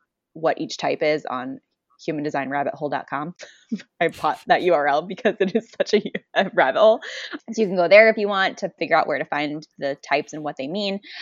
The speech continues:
There's also beautiful free information on Instagram. You can grab a reading. I do those as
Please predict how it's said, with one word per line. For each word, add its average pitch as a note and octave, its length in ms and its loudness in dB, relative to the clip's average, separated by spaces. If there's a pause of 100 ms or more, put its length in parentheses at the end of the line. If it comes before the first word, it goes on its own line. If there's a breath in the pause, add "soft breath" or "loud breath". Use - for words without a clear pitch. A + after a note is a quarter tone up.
There's E3 160 -8
also E3 360 -10
beautiful D3 520 -4 (100)
free D#3 200 -2
information D3 500 -8
on C#3+ 140 -10
Instagram. F#3 720 -4
You E3 100 -12
can E3+ 200 -14
grab D3 240 -4
a D3 60 -6
reading. F3+ 420 -6 (180)
I E3 100 -8
do F3 140 -4
those E3 300 -4
as - 180 -14